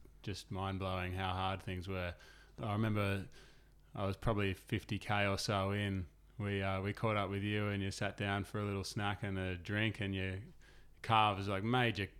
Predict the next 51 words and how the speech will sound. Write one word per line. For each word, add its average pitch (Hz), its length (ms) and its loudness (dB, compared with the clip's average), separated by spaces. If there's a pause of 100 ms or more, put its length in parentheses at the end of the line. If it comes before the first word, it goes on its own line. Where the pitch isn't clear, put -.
cramping 110 440 2
in 98 80 0
your 95 100 -2
calves, 104 460 4
and 101 120 -2
you're 101 80 0
not 104 220 0
even 95 160 0
a - 20 -2
quarter 101 300 -2
of 98 80 0
the 95 80 -2
race 95 480 -2 (500)
done 104 260 2
yet. 95 300 0 (580)
And, 98 300 2
uh, 95 400 4 (160)
and 110 220 2
yeah, 143 200 6
just 104 260 0
to, 101 220 2 (760)
that, 123 180 0
that 143 80 4
was, 104 340 2
you 139 160 -2
weren't 104 160 4
the 95 60 0
only 123 180 6
one 104 160 6
suffering. 120 440 6
Everyone 127 360 8
was 98 140 2
suffering, 113 540 4
and 107 100 2
just 123 200 2
to - 60 0
see 123 360 4
the 107 140 2
amount 107 260 4
of 101 80 -2
pain 120 340 10
people 113 300 4
were 101 180 4
in, 101 300 2 (460)
both 104 220 2
mentally 113 460 4
and 98 100 0
physically, 120 500 4
and 95 280 0
just - 280 -2
to 98 140 2